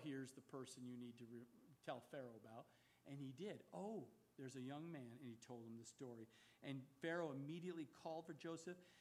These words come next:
"You did not show up in front of Pharaoh unshaved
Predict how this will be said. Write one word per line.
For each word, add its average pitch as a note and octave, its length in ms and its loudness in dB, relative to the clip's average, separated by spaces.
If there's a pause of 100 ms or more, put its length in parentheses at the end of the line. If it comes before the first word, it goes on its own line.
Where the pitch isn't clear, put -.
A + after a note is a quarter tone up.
(160)
"You D#3+ 220 2
did F#3+ 200 4
not G3+ 220 8
show G#3 300 4
up G3+ 140 2
in F3+ 80 2
front G3 280 0
of F#3+ 140 4 (280)
Pharaoh D#3 560 6 (460)
unshaved D#3+ 1040 0